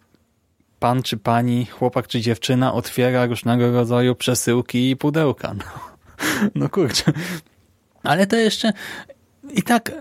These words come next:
jest w tym, wiecie, ta cała niespodzianka, tak, to całe napięcie przy rozcinaniu tych pudełek, czasami one są jakoś tak dziwnie popakowane.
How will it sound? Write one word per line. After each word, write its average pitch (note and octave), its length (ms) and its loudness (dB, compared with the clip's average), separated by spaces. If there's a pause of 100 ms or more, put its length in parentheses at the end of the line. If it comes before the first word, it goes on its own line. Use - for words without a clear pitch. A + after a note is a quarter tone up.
(240)
jest G#3+ 280 0
w - 60 -10
tym, D#3+ 380 0
wiecie, D3 240 2
ta C3+ 100 -2
cała C3 300 0
niespodzianka, D#3+ 880 0
tak, C3+ 440 -2 (100)
to C3+ 100 -4
całe C3 320 2
napięcie D#3+ 720 2
przy B2+ 560 -2 (440)
rozcinaniu D3 680 2
tych - 180 -4
pudełek, B2 520 2
czasami A#2+ 400 0
one A#2+ 180 0
są C3 200 2
jakoś B2+ 240 0
tak B2+ 180 -2
dziwnie C3+ 420 -2
popakowane. C#3+ 680 2